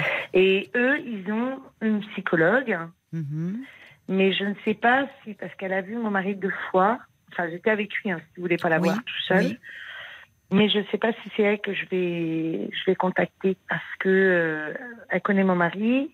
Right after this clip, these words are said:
Speaker 1: et du coup elle me connaît un peu, et est-ce que c'est bien que je continue à la voir elle, plutôt que quelqu'un d'autre ? Je ne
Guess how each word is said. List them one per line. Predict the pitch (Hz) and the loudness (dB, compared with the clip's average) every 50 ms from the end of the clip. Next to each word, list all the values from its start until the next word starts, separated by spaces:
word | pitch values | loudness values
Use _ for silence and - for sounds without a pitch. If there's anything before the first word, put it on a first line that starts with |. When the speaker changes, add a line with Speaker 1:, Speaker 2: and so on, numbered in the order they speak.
| - - _ _ _ _ _ _ _ - | -12 -18 _ _ _ _ _ _ _ -4
Speaker 1:
et | 196 190 | -4 -2
du | 170 180 185 | -2 -4 -2
coup | - - 214 | 0 2 2
elle | 196 | 2
me | 185 | 2
connaît | 185 - 185 185 180 170 | 0 0 0 0 2 2
un | 170 165 | 0 0
peu, | - - 214 233 247 262 | 0 2 2 4 4 2
et | - - - 185 185 190 | 0 -2 -2 -2 -2 -2
est-ce | 196 180 - _ | -4 -6 -10 _
que | - 196 190 190 190 175 - - | -8 -6 -4 -4 -4 -6 -8 -8
c'est | - 180 - | -10 -8 -2
bien | - 196 208 214 214 | 0 2 2 2 0
que | 208 - - 190 185 175 175 170 170 175 175 175 165 165 | -2 -2 0 2 2 2 2 0 -2 -4 -4 -6 -6 -6
je | 170 175 175 170 165 160 | -4 -2 -2 0 -2 -2
continue | - - 190 185 - - 196 190 185 | -4 -6 -10 -10 -6 -2 0 2 4
à | 185 175 175 | 4 4 2
la | 170 165 160 | 0 -2 0
voir | 156 170 175 165 - - | 2 2 0 0 0 0
elle, | - 202 214 220 214 - _ _ | 0 2 2 2 0 -2 _ _
plutôt | - - 196 - - 190 | -14 -10 -8 -6 -6 -6
que | - - | -6 -8
quelqu'un | 185 - - 190 180 - 190 185 | -8 -4 -4 -4 -2 0 0 0
d'autre ? | 180 170 170 170 - | 0 -2 -4 -6 -6
Je | 190 | -4
ne | 190 | -4